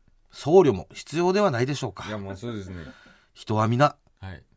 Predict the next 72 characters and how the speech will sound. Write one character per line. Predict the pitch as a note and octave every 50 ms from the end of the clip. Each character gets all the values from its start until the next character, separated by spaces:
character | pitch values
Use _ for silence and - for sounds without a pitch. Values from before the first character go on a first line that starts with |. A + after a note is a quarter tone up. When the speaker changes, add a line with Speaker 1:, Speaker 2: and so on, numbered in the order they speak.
| _ -
Speaker 1:
必 | - - F3+ A#3+ C#4 D4 D4+ D4+
ず | B3 C4+ - - -
Speaker 2:
う | -
ん。 | - F#2 E2+ D2
Speaker 1:
死 | - - - - G#2
ぬ | G2+ G2+ G2
も | G2 G2+
の | G#2 A#2+
で | B2 A2+
す。 | - - - F2+
Speaker 2:
は | F2+ E2
い。 | - - _ _ _ _ _ _ _ - - - - - - - - - _ _ _
Speaker 1:
そ | - - - G#2+
の | G2+ G#2
供 | G2 - - - D3+
養、 | C3+ G#2 E2 - _ _ _ _ _ _ _ _ _ _ _ -
私 | - F#2 - F#2+ F2+ -
に | G#2 G#2 - -
務 | - - - - B2+ B2+
め | B2
さ | - C#3+
せ | C#3 -
て | - D#3+
は | B2 G2+
い | F#2
た | - A2
だ | G#2+ A2
け | - B2+
な | B2 C3
い | D#3
で | D#3 E3+
し | D3 -
ょ | A2
う |
か。 | - -
Speaker 2:
は | - - - F2+
い。 | F2+ - _ - D4 _ _ - - - - - - B3+ - - - - - - -
Speaker 1:
皆 | G#2+ A#2 B2+ C3
さ | C3 D3+ B2
ん、 | G#2 - _ _ _ _ _ _ _ _ _ -
パ | - C#3
イ | C#3
パ | D#3 D3+
ン | D#3 D#3
は | E3 D#3 - -
股 | - C3+
間 | - F3 F#3 F#3+ F#3
の | F#3+
み | G3 G#3
だ | F#3 D3+ B2
と | A#2+
思 | G#2+ A2 A#2+ C3
い | C#3+
ま | D#3 D#3
す | D3 - B2
が、 | G#2+ - - - _ _ _ _ _ _ - - - - - - - - _ _ _
か | - - F#2
く | F2+ - G#2+
い | F#2+ F2+
う | E2 D#2+
私 | F2 F2+ G#2+ G#2 - A#2+
も | A#2+ A#2 - _ _ _ _ _
股 | - - -
間 | C3+ C#3+ C#3 C3+
は | C3+ B2+
も | B2+ B2 B2+ A#2+
ち | - D3+
ろ | D#3+
ん | C3+ A#2
の | G2+
こ | F#2+ G2
と、 | G#2 A2+ -